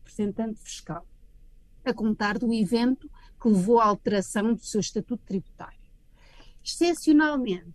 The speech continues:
os portugueses residentes no Reino Unido poderão fazê-lo sem penalizações até ao final deste ano. A nomeação pode ser feita por via digital, no Portal das Finanças, ou no e-balcão, ou presencialmente,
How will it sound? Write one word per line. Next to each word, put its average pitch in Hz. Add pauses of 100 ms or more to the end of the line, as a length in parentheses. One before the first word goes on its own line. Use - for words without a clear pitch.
(140)
os 220
portugueses 220
residentes 202
no 208
Reino 226
Unido 254 (180)
poderão 247
fazê-lo 240
sem 277
penalizações 220 (280)
até 226
ao 247
final 226
deste 208
ano. 175 (840)
A 294
nomeação 302 (100)
pode 226
ser 220
feita 185
por 190
via 185
digital, 202
no 294
Portal 190
das 190
Finanças, 233 (240)
ou 214
no 214
e-balcão, 196 (220)
ou 254
presencialmente, 202